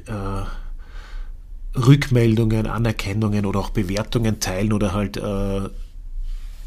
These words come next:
Siegel, die man bekommen hat, äh, Holiday Check Award et cetera. Wirklich darüber sprechen, aber nicht nur, dass man sie bekommen hat, sondern am besten auch kombiniert, man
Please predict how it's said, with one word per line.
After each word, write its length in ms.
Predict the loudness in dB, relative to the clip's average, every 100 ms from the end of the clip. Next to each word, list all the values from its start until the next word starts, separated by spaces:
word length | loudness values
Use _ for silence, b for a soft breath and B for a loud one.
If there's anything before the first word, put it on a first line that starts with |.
| 0
Siegel, 520 | 2 6 8 8 6
die 120 | 6
man 180 | 4 4
bekommen 560 | 2 0 0 2 2 2
hat, 260 | 2 0 -6 B B B B
äh, 560 | -8 -8 -8 -8 -6 0
Holiday 360 | 2 4 2
Check 300 | 0 -2 -4
Award 280 | -6 -6 -6
et 120 | -4
cetera. 380 | -4 -4 -4 -4
Wirklich 220 | -2 -2
darüber 400 | 0 0 0 -2
sprechen, 720 | -6 -2 2 2 2 2 0 B B
aber 140 | 4 6
nicht 200 | 6 4
nur, 100 | 0
dass 260 | 0 0
man 80 | 0
sie 140 | 0 -4
bekommen 400 | -4 2 2 4
hat, 80 |
sondern 220 | 0 0 -2
am 60 |
besten 300 | -2 -2 -2
auch 140 | -4 0
kombiniert, 580 | 2 4 4 4 4
man 160 | 2